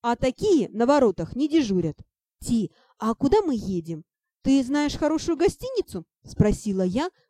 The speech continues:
уверенно петляющего по темным улицам и переулкам эльфа. Тот, обернувшись, блеснул улыбкой.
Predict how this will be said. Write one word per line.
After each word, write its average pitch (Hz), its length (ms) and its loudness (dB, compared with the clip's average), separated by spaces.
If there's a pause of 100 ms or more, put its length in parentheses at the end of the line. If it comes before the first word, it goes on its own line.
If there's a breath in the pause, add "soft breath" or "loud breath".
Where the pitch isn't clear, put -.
уверенно 208 540 0
петляющего 294 720 -4
по 202 160 -8
темным 339 520 -4
улицам 269 480 -2
и 226 140 -10
переулкам 220 640 0
эльфа. 170 420 -2 (1300)
Тот, 392 180 0
обернувшись, 240 680 4 (280)
блеснул 240 520 0
улыбкой. 196 520 -2